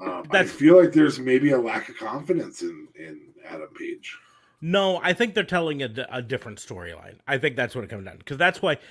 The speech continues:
Speaker 2: he came out to the ring and said he requested not being in that match because, um,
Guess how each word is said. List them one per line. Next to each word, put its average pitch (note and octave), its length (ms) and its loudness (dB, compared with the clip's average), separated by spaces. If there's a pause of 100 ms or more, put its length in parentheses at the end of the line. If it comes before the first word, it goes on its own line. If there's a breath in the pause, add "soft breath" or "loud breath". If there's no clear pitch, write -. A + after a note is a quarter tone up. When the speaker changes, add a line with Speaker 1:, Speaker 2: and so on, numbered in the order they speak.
Speaker 2:
he G#3 160 -4
came G3 240 0
out D#3+ 180 -2
to D3+ 100 -4
the B2+ 100 -6
ring C3+ 260 -2
and A#2 220 -12
said A#2 180 -4
he B2+ 140 -10
requested A#2+ 720 -8
not G2+ 220 -12
being G2+ 280 -12
in F#2+ 400 -16 (540)
that G#2 360 -8
match G2+ 380 -12
because, G2+ 540 -10 (440)
um, F#2+ 540 -10